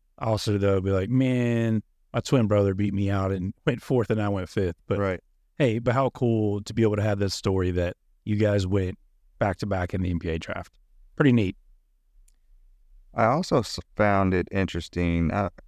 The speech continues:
Speaker 2: you know, uh, if you're looking at the second pick, looking at Brandon Miller from Alabama, and I don't know if you paid too much attention to the N C double A season last year. So, dudes, if you remember back in February, the story came out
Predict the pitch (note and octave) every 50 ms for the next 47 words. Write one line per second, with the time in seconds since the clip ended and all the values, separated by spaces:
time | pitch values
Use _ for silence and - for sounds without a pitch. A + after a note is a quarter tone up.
0 | - - - - - G#2+ G2+ F#2 F2 D#2+ D#2+ D#2+ D#2+ - - - - - F2+ F2
1 | E2 D#2+ - F2 F2+ G#2 G#2 F2+ F#2+ F2+ E2+ - D#2+ - - F2 E2+ D#2 D2+ -
2 | - D#2 D#2 - - - _ - - - _ - - - _ - - _ _ _
3 | - - _ _ - - - - E2 D#2+ - D#2 C#2+ C#2 - D#2 D#2+ E2 D#2 D#2
4 | D2+ D2+ D2+ D2 D2+ C#2+ - - - D#2+ D#2+ D#2+ D2+ D2+ - E2 D#2+ D2+ C#2+ C#2+
5 | C#2 D#2+ D2+ D2 D2 D2 C#2+ C#2 C2+ B1+ D2 D2+ D2+ C#2 - - _ - - -
6 | - - F#2 F#2 F2 E2+ D#2+ - - D#2+ D#2 D2+ - - _ _ - - F2+ E2+
7 | - - E2 D#2 D2 - - - - E2+ D#2+ - - D#2 D2 D#2 C#2+ C#2 C#2 C2+
8 | - - - _ _ _ - - - - - - - - D#2+ D#2+ D2+ D2 D#2 D2
9 | C#2+ D2 - - F#2+ F2+ E2+ D#2+ D#2 D#2 D2 D2+ D2+ - - E2 D2 - - -
10 | A#2+ G#2+ G2 F2+ G2 A2+ A2 G2+ F2+ - F2+ - - A2 B2 B2 A#2+ A#2 - -
11 | G#2+ G2+ G2 G#2+ B2+ D3+ D3+ A2+ G2 F2 F#2+ G2 G2 F#2 - F#2 E2+ - _ A#2+
12 | A#2+ B2 A#2+ G#2+ F#2 F2+ F2 F2 F2 E2+ E2+ E2+ E2+ E2 - _ _ - - -
13 | - - G#2 - - - B2 D3 C#3+ A#2 - A2 G#2 F#2+ F2+ F#2 F#2 F2+ E2 E2